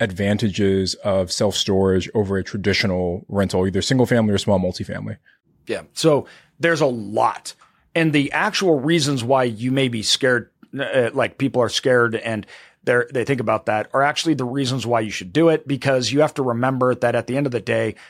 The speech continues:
Speaker 2: single family houses, you guys, are not investment products. We turn them into investment products, but that's not what they're designed for. That means the supply, demand,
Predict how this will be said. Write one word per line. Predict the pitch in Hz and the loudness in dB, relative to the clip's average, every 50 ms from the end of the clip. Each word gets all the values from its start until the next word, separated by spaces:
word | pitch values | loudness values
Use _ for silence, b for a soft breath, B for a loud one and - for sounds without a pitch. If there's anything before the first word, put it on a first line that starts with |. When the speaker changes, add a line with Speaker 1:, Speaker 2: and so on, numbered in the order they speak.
| B B B | B B B
Speaker 2:
single | - - - - 147 147 170 180 180 | -4 -2 0 0 0 2 2 2 2
family | 170 - - 135 131 135 143 156 147 131 | 2 0 -2 0 0 2 2 0 0 0
houses, | 107 120 131 135 - - 165 156 147 | 0 0 0 0 0 -2 -2 -2 -4
you | 175 160 | -2 2
guys, | 175 175 175 170 180 180 - b b b b b b b b _ | 2 4 4 2 0 -2 -4 b b b b b b b b _
are | - 156 139 | -2 -2 0
not | 127 120 123 123 143 151 - | 0 0 2 2 0 0 -2
investment | 151 131 127 123 131 123 - - 127 123 117 - | -2 -2 0 2 2 0 0 0 -2 -4 -6 -4
products. | - 104 87 - - - - - - - - _ _ _ _ _ _ - | -4 -4 -4 -4 -8 -10 -8 -8 -8 -8 -12 _ _ _ _ _ _ 0
We | 147 180 | 0 0
turn | - - - 175 233 320 311 | 0 0 0 2 2 4 4
them | 233 175 143 139 | 4 4 2 2
into | 123 120 - 120 120 | -2 -2 -2 -2 -2
investment | 110 104 95 101 98 - - 95 87 | -2 -2 -2 -4 -4 -4 -8 -10 -10
products, | - 92 80 62 - - - - - - - _ _ _ _ _ _ _ _ _ _ _ _ _ | -10 -10 -10 -12 -14 -14 -12 -12 -12 -12 -14 _ _ _ _ _ _ _ _ _ _ _ _ _
but | - 131 | -4 -2
that's | - 185 190 - 147 | -2 -2 -2 -2 -2
not | 156 160 170 202 202 - | 0 2 2 2 0 0
what | - 165 160 160 | 0 -2 0 2
they're | - 165 156 | 0 0 0
designed | 143 131 131 120 104 127 127 131 123 110 - | 2 0 -2 -2 0 0 0 0 0 -2 -6
for. | - - 139 147 127 92 73 - - b b b b b b | -4 -2 0 0 0 -2 -4 -8 -16 b b b b b b
That | - 160 208 208 | -2 -2 0 0
means | 202 180 175 180 - - | 0 2 2 2 0 -2
the | - 123 | -4 -4
supply, | - - - 143 - - - - 143 151 165 175 190 208 240 247 254 - _ _ - | -4 -2 -4 -4 -6 -6 -2 2 2 4 4 2 2 0 -2 -4 -6 -10 _ _ -4
demand, | - 151 127 123 127 135 151 170 185 165 131 113 104 101 101 | -2 -2 0 0 0 2 2 2 2 2 0 0 -2 -6 -8